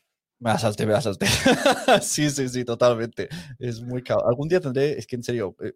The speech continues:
haré un reacción en directo. De, yo la toco la aplicación y diré, "Voy a intentar buscar el ranking dentro de la aplicación", y a, a ver si lo encuentro.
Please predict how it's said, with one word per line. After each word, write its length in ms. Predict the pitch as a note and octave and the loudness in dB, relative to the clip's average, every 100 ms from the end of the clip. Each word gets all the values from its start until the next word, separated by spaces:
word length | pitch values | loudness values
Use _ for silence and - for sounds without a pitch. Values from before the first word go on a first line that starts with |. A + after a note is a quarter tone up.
| - | -4
haré 220 | A#2+ A#2+ | 0 2
un 420 | C#3+ D3+ C3 A2+ G#2+ - _ - | 2 0 -6 -8 -10 -18 _ 2
reacción 360 | C3 A#2+ D#3+ | 2 4 0
en 80 | E3 | 2
directo. 500 | C3+ B2+ B2+ G#2 G2 _ _ _ _ _ | 2 2 2 -6 -10 _ _ _ _ _
De, 380 | A2+ A2 G#2+ G2+ G#2 A2 | -4 -2 -2 -4 -8 -8
yo 180 | A#2 C3 | 2 6
la 220 | D#3+ C3 | 8 6
toco 240 | A#2 C3 B2 | 4 4 6
la 80 | A#2+ | 4
aplicación 400 | A#2 A#2 C3 A2+ | 2 -2 -2 -2
y 160 | B2 | -2
diré, 160 | A#2+ A2+ | -2 -2
"Voy 180 | C3+ G3+ | 2 0
a 40 | |
intentar 300 | G3+ F3 C#3 | 0 0 0
buscar 340 | B2 - E3+ G3 | -2 0 2 2
el 80 | C3+ | 2
ranking 340 | D3 C#3 A2+ | 0 0 -6
dentro 180 | B2+ C#3 | -2 -2
de 20 | |
la 40 | |
aplicación", 440 | B2+ A2+ G#2+ E2+ - | -2 -4 -6 -8 -16
y 60 | F#2+ | -20
a, 100 | E2 | -14
a 100 | G2+ | -12
ver 160 | G#2 A2 | -10 -10
si 80 | |
lo 80 | A#2+ | -10
encuentro. 340 | A2+ B2+ G#2 | -10 -12 -14